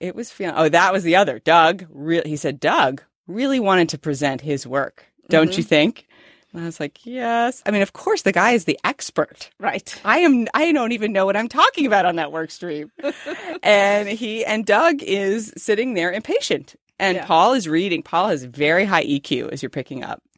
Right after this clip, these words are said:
Speaker 1: Part of why he's an amazing salesperson is he can read a room. And you think about team buy-in.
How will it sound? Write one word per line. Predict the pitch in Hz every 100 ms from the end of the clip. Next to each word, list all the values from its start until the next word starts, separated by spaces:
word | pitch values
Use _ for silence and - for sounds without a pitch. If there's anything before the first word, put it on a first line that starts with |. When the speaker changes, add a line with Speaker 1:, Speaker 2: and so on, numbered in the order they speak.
| _
Speaker 1:
Part | 165 156
of | 151
why | 127
he's | 127 127
an |
amazing | 131 127 131 143 165
salesperson | 175 143 135 - 135 - 127
is | 113
he | 131
can | 120
read | 123 131
a | 180
room. | 160 131 139 285 _ _ _ _ - - _ -
And | 160 151 147 143 147 - _
you | -
think | 226
about | 269 240 -
team | 208 190
buy-in. | 165 156 135 107